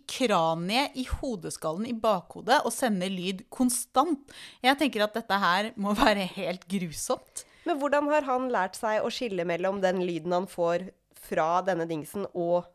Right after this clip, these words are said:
Speaker 2: vanlig lyd?
Speaker 1: Altså, det han, øh, først, gjorde først, da han har jo eksperimentert med dette en liten stund, så først så hadde han en sånn ding som ikke satt fast i bakhodet, så han testet jo dette før han
Speaker 2: Ja, det håper jeg
Speaker 1: opererte
Speaker 2: inderlig.
Speaker 1: den fast.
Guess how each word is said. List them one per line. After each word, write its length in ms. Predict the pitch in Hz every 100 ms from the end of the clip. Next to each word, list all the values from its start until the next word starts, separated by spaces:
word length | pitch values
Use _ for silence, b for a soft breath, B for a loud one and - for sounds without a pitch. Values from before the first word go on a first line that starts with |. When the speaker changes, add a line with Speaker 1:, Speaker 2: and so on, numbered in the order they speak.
| 190
Speaker 2:
vanlig 380 | 196 151 143 151
lyd? 160 | 240 466 - B B B B
Speaker 1:
Altså, 180 | - 262 285
det 140 | 262 262
han, 220 | 285 302 285 - _ _ -
øh, 280 | 285 269 269
først, 460 | 269 - 285 - -
gjorde 240 | 254 254
først, 400 | 254 - - - -
da 160 | 240 240
han 160 | 240 254
har 220 | 240 220
jo 80 | 233
eksperimentert 680 | 240 - 240 240 240 190 -
med 80 | 208
dette 160 | 208 208
en 140 | 196
liten 180 | 180 175
stund, 240 | 170 190
så 80 | 220
først 240 | 240 254 262
så 80 |
hadde 160 | 247 185
han 160 | 175 180
en 80 |
sånn 160 | 185 180
ding 160 | 165 160
som 240 | 208 202 _ 247
ikke 300 | - - -
satt 220 | 190 -
fast 320 | 185 - -
i 60 | 214
bakhodet, 420 | 190 - 180 214 208
så 80 | 196
han 80 | 190 b b b b _
testet 480 | - 269 - - -
jo 80 | 202
dette 240 | 185 - 180 -
før 320 | 196 190 180
han 160 | 156 170 _ _ -
Speaker 2:
Ja, 80 | 170
det 160 | 202
håper 320 | 214 240 -
jeg 240 | 240 285 240
Speaker 1:
opererte 160 | 254
Speaker 2:
inderlig. 240 | - 175 214
Speaker 1:
den 220 | 254 240
fast. 480 | 247 240 262 262